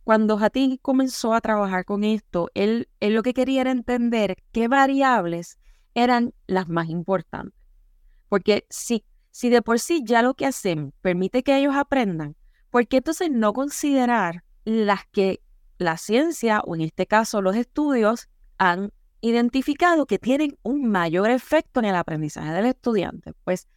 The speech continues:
Hattie se puso a calcular lo que se le conoce como el tamaño del efecto. Él se dejó llevar por lo que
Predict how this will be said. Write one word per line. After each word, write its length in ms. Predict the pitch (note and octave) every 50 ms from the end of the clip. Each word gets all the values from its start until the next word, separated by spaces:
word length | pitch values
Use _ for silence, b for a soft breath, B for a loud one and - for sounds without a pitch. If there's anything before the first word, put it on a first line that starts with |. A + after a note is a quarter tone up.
| _ _ _ _ _ _ _
Hattie 240 | - A#3+ B3+ - D4+
se 120 | - F4 D#4+
puso 220 | D#4 D#4+ D#4+ D#4+
a 40 | D4
calcular 760 | - C#4+ D4 - - C#4 C#4 C4+ B3+ A3 F3+ E3+ F#3+ G#3 - _ _ _ _ _ _ _ _ -
lo 260 | G#3+ G#3+ G#3 G3+ G3+
que 160 | - G#3 G3+
se 180 | - - G#3+ G3
le 160 | G3 F#3+ -
conoce 340 | - F#3+ F#3 F#3 - - A#3
como 220 | - C4 B3+ A#3+
el 80 | G#3+ -
tamaño 400 | - F#3 F3+ E3+ E3+ E3+ F3+ F#3+
del 120 | G3+ G#3
efecto. 520 | G#3 G#3 - - - A#3+ A#3+ - _ - F3
Él 60 | E3
se 120 | - F3
dejó 260 | E3+ E3+ E3+ F3 F#3
llevar 440 | F#3 F#3 G3 F#3+ F3+ F#3 F3+ F#3 F#3
por 200 | - - F3+ F3
lo 160 | F3 F3 F3
que 440 | - - E3+ E3+ E3 E3 E3 D#3+ -